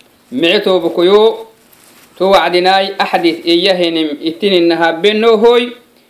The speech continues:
Ta dafeyna, khayri dafeynaani ke dafeyna khtiina kinne kulli way iddi dafeyna hay.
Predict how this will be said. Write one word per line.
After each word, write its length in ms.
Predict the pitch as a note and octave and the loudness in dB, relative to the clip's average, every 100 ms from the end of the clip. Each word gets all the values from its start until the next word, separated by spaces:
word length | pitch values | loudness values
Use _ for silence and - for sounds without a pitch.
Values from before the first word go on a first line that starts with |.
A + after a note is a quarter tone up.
| _ _ _ _ | _ _ _ _
Ta 120 | C4 | 2
dafeyna, 720 | B3+ A#3 A3+ G#3+ G#3+ G#3+ - | 2 2 2 2 0 -4 -6
khayri 360 | - G#3 G#3+ A#3 | -6 -2 -2 0
dafeynaani 600 | A3 - G3+ F#3 F3+ F3 | 0 0 -2 0 0 -2
ke 160 | G3+ G3+ | 0 0
dafeyna 380 | F3+ F3+ E3+ | 0 0 -2
khtiina 300 | E3+ E3+ F3 F#3 | -2 -2 -2 0
kinne 300 | F3 F3 F3+ | -2 0 -2
kulli 280 | F#3+ F#3+ F3 | -2 -2 0
way 200 | D#3+ D3 D#3 | 0 0 -4
iddi 140 | F#3 | -2
dafeyna 500 | F3 - D#3 D#3 F3 | -4 -2 -2 0 0
hay. 400 | F#3 G3+ G3 - | 0 0 -2 -10